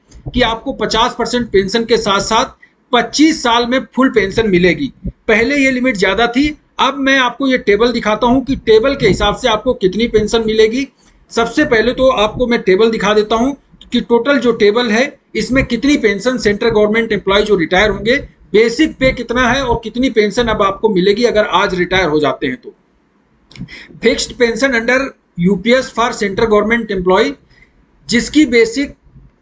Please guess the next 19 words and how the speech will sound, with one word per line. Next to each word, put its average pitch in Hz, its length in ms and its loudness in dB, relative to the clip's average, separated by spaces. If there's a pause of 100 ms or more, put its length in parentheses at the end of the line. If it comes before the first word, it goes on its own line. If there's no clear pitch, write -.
(220)
चालीस 226 500 0
हजार 226 280 0
रुपये 226 340 0
है, 202 200 0 (440)
average 214 460 0
twelve 240 360 0
month 226 360 -4
जब 202 240 0 (140)
रिटायर 170 680 -2
होते 208 220 0
हैं 220 80 2
जिस 185 200 -2
साल, 208 200 0
उसके 254 540 -2
last 208 520 0
के 254 120 0
बारह 202 340 0
महीने 196 380 0
की 254 220 -4